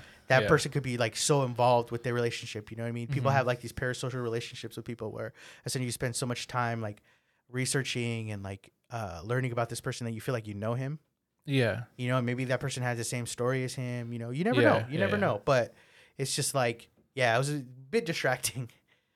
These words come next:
Speaker 1: Um, but yeah, other than that, it was, it's a,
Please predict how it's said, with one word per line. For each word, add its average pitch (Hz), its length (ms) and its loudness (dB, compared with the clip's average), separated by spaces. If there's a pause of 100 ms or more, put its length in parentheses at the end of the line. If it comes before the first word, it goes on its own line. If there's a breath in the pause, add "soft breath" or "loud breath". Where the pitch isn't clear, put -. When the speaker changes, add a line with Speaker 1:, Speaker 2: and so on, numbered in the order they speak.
(300 soft breath)
Speaker 1:
Um, 123 840 4 (160)
but 147 140 0
yeah, 151 320 10
other 180 180 4
than 233 140 0
that, 226 360 2
it 147 60 -6
was, 156 280 -4
it's - 180 -2
a, 320 60 10